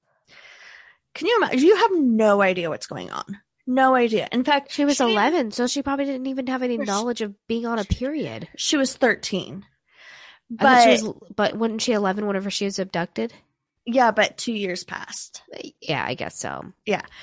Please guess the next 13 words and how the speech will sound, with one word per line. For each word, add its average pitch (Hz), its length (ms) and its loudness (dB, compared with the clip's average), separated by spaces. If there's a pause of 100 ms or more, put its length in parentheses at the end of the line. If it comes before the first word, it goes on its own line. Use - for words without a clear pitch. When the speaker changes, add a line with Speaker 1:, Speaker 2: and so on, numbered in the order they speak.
(400)
Speaker 1:
But 294 140 6
yes, 277 360 2
you 277 200 4
have 269 240 2
an, 233 320 -4 (200)
the 226 140 2
knowledge 226 400 2
of 202 100 -6
an 196 220 -4 (120)
eleven-year-old, 190 1000 -2 (400)
<clears throat> - 520 -20
you 220 140 2
know, 202 240 4